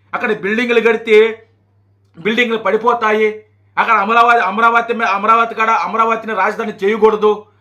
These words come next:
అమరావతిలో బిల్డింగే కట్టకూడదు, అమరావతిని డెవలప్ చేయకూడదు, అమరావతి మునిగిపోతుంది, అమరావతి అదవుతుంది, అమరావతి ఇదవుతుందని చెప్పి పొద్దున్న లేచి నుంచి సాయంత్రం దాకా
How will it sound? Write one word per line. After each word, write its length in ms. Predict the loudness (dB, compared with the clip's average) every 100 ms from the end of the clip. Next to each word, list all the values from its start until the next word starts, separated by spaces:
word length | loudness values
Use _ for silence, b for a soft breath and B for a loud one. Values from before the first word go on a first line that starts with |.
| -6
అమరావతిలో 460 | 0 2 0 -2 -6
బిల్డింగే 400 | -6 -6 -4 -4
కట్టకూడదు, 680 | -4 -4 -2 0 0 -2 B B -4
అమరావతిని 500 | 0 2 2 -2 -2
డెవలప్ 400 | 0 0 0 0
చేయకూడదు, 560 | 0 0 0 -4 -4 b -8
అమరావతి 460 | -2 0 0 -2
మునిగిపోతుంది, 960 | -4 -2 -2 0 0 -2 -2 0 0 -2 b b -2
అమరావతి 440 | 2 2 2 -2
అదవుతుంది, 680 | -2 2 2 2 -2 -4 -4
అమరావతి 540 | -2 0 0 -2 -4
ఇదవుతుందని 640 | -6 -2 -2 -2 -8 -2
చెప్పి 420 | -4 -2 -2 -4 B B _
పొద్దున్న 400 | 0 0 -2 -2
లేచి 340 | 2 2 2 -2
నుంచి 280 | -4 -6 -4
సాయంత్రం 600 | -2 -2 -2 -4 -4 0
దాకా 440 | 0 2 0 0